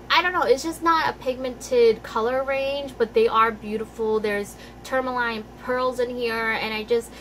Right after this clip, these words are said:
if you're looking for highlights, this is a good way to go. They're just soft and beautiful, and I really like them. I think I have all of them now, so I would highly recommend those.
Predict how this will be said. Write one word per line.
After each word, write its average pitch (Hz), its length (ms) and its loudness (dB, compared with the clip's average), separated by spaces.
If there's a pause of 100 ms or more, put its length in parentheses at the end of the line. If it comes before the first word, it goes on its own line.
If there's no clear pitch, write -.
(120)
if 220 120 0
you're 247 120 4
looking 262 200 -2
for 240 200 0
highlights, 233 520 -2
this 220 200 -4
is 208 120 -6
a 208 40 -6
good 202 260 -6
way 202 180 -4
to - 220 -6
go. 196 300 0
They're 214 160 0
just 214 280 -6
soft 214 540 0
and 196 180 -8
beautiful, 208 800 -2
and 185 500 -4 (300)
I 226 140 0
really 240 320 4
like 196 260 -2
them. 180 140 -6
I 180 100 -2
think 226 180 -8
I 226 60 -2
have 214 220 -4
all 180 280 -4
of 185 120 -6
them 170 160 -8
now, 170 280 -4
so 190 220 -6
I 196 160 0
would 208 120 -4
highly 220 300 -2
recommend 233 480 -6
those. 180 460 -4